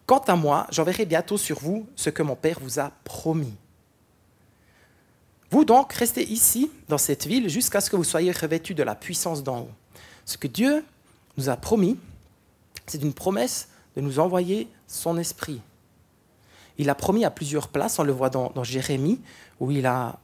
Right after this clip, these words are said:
enlevé ce cœur de pierre et il nous a donné un cœur de chair. Et le verset que, qui est affiché ici dans Joël trois un, « Après cela, moi, je répandrai mon esprit sur tout le monde. » Plus loin, c'est même écrit que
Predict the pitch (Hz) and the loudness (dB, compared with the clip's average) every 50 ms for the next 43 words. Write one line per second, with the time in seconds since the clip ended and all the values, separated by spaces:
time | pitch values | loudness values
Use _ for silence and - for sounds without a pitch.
0 | _ - - 139 139 135 170 170 - - 127 - 135 123 120 123 113 - - - | _ -4 -2 -2 0 0 0 0 -2 -4 -6 -4 -6 -6 -6 -8 -10 -8 -4 -4
1 | 135 151 160 143 131 120 117 120 107 117 117 - - 120 120 120 - - 113 - | -2 -2 -4 -6 -8 -8 -8 -8 -10 -10 -10 -10 -8 -8 -8 -8 -10 -10 -10 -8
2 | - - - 185 196 - - - - - _ _ _ _ _ - 226 254 220 170 | -6 -4 -4 -4 -6 -6 -10 -18 -20 -20 _ _ _ _ _ 0 2 2 2 2
3 | 147 165 160 - - 202 208 202 - 143 135 139 - - - - 123 - - 139 | 2 2 2 0 0 0 0 0 -2 -2 -4 -4 -8 -8 -6 -6 -6 -6 -6 -6
4 | - 165 156 - 202 151 135 127 139 135 131 - - - 208 202 - - 156 147 | -6 -6 -6 -4 -2 -2 0 0 0 -2 -2 -4 -4 -2 0 0 0 -2 -2 -2
5 | 190 - - - - - - - - - - - - - - 277 254 - - 277 | -2 -4 -6 -14 -20 -20 -20 -20 -18 -8 -2 -2 -2 0 0 0 0 0 0 2
6 | 262 277 277 247 208 170 180 285 359 - - - - - - - - - - _ | 2 2 2 4 4 4 4 2 0 -4 -12 -20 -20 -20 -20 -20 -20 -20 -20 _
7 | _ _ _ _ _ _ _ _ _ _ _ - - - - - - - 151 - | _ _ _ _ _ _ _ _ _ _ _ -20 -18 -18 -16 -4 -2 0 0 0
8 | 220 - 247 240 226 202 226 190 190 202 233 277 294 285 269 240 - - - 254 | 2 2 2 2 2 2 2 4 4 6 6 4 4 2 0 -2 -4 -6 -8 -8
9 | 233 - - - - - - _ _ - - 294 294 294 277 240 214 196 190 196 | -8 -6 -8 -8 -10 -12 -16 _ _ -4 -2 0 2 2 2 2 2 2 2 2
10 | 220 202 139 117 123 131 113 - _ _ _ _ _ _ - - - - - - | 0 -2 -4 -6 -8 -12 -14 -18 _ _ _ _ _ _ -20 -20 -20 -20 -20 -20
11 | _ _ - 180 190 208 254 269 - - 196 214 233 220 214 - - 294 - - | _ _ 2 4 6 6 6 6 4 4 4 6 4 4 4 2 2 0 0 -2
12 | - - - - _ - 196 190 180 180 | -10 -20 -20 -12 _ 8 8 8 8 8